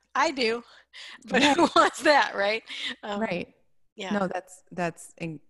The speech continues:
Speaker 2: and I think, wow, that's such an important message to hear right now,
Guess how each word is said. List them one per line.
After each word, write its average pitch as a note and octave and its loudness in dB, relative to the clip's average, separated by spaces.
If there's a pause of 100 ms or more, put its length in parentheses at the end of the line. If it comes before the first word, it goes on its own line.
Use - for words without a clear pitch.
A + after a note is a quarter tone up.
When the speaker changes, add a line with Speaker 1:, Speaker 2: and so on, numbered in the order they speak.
(200)
Speaker 2:
and F#3 -2
I F3 0
think, F#3 -8 (1000)
wow, E3 -2
that's E3 -6
such E3+ -8
an F3 -4
important D#3+ -4
message D#3 -8
to - -10
hear D#3 -8
right C#3+ -8
now, C#3+ -10